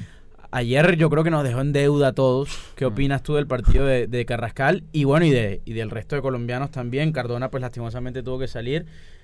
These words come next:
Speaker 1: Fabra tuvo cosas interesantes en defensa, pero claramente el partido tampoco le favoreció. Igualmente Jorman Campuzano.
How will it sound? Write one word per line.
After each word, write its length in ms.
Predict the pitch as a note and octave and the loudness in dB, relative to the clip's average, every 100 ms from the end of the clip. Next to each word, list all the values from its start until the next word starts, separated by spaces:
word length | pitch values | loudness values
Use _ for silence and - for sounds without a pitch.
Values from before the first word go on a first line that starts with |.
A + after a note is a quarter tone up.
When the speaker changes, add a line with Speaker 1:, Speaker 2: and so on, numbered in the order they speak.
| - | -14
Speaker 1:
Fabra 360 | - B2+ B2+ | -2 0 0
tuvo 400 | C3+ C#3+ C#3+ D3 | 2 2 4 2
cosas 360 | - D3 C3+ D3 | 0 -2 -2 -2
interesantes 600 | C#3+ C3+ A#2 C3+ C#3 C#3 | -2 -4 -4 -4 -4 -4
en 80 | C#3 | -4
defensa, 540 | B2 C3+ D3 D#3 F3 | -4 -4 -4 -2 -2
pero 180 | - A#2+ | -2 -4
claramente 400 | A2 A#2 A#2+ A#2 | -2 -2 -2 -4
el 80 | B2 | -6
partido 400 | - A#2 A2 A2+ | -6 -8 -6 -6
tampoco 300 | A#2 G#2+ A2+ | -6 -6 -8
le 80 | A2+ | -8
favoreció. 420 | A#2+ A2 G#2+ B2 | -6 -6 -6 -4
Igualmente 500 | A#2+ A2+ A2 A2 A2+ | -4 -4 -6 -6 -6
Jorman 220 | A2 A2+ | -6 -8
Campuzano. 480 | G#2+ G#2 F#2+ G#2 G2 | -10 -14 -14 -14 -16